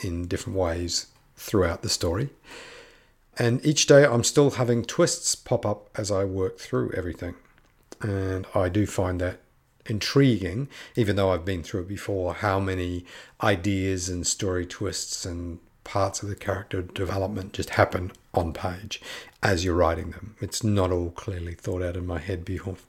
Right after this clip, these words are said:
beforehand. Lots of it is, and the key things I'm trying to achieve, but not how we get there. There's been treachery, death, and of course poor old Lani has mayhem everywhere she looks.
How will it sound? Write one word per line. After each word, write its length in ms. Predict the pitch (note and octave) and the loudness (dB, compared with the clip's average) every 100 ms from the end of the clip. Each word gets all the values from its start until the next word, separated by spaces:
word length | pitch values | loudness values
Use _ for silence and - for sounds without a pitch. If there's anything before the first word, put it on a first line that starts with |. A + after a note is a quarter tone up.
| _ | _
beforehand. 600 | G2+ - G2+ F#2 A#2+ C#3+ - - - - _ - | -6 2 2 2 0 -4 -10 -16 -16 -20 _ 0
Lots 320 | A#2+ A#2 - | 8 8 8
of 80 | F#2+ | 2
it 80 | G2+ | 2
is, 240 | A2+ G2+ | 2 2
and 160 | F#2 F2+ | -2 -4
the 120 | E2+ - | -6 -8
key 140 | - G#2 | -2 -2
things 240 | G2 F2 | -2 -6
I'm 100 | E2+ | -8
trying 200 | - F#2+ | -8 -6
to 80 | E2 | -6
achieve, 440 | E2+ - E2+ D#2 | -6 -6 -6 -6
but 200 | - F2+ | -8 -6
not 160 | G2 D#2+ | -6 -4
how 140 | F#2 | -4
we 100 | E2 | -4
get 280 | E2+ F#2 - | -4 -4 -4
there. 220 | - - - _ _ _ _ _ - - - - | -8 -12 -16 _ _ _ _ _ -20 -16 -16 4
There's 220 | A2+ B2+ | 10 10
been 320 | G2 A2 F#2+ E2+ | 10 6 4 0
treachery, 560 | - A#2+ - C#3+ F3 - - G#2+ F#2 | 4 4 6 6 4 0 -10 -8 4
death, 520 | G#2 A2+ - - - _ - - | 6 4 0 -14 -20 _ -20 6
and 100 | E3+ | 8
of 120 | D#3 | 8
course 340 | - B2 A2 - | 8 8 8 4
poor 260 | - A#2 | 2 6
old 140 | G#2 F#2+ | 6 6
Lani 400 | F2+ F2+ F#2 F2 | 4 2 0 -2
has 200 | F#2 F2 | -4 -2
mayhem 540 | E2+ F2+ E2 E2 - - | -2 -2 -4 -6 -8 -8
everywhere 360 | - F#2+ E2 D#2+ | -4 -2 -2 -4
she 200 | - F2+ | -6 -8
looks. 640 | G2 C#2+ - - - - | -4 -4 -4 -14 -18 -18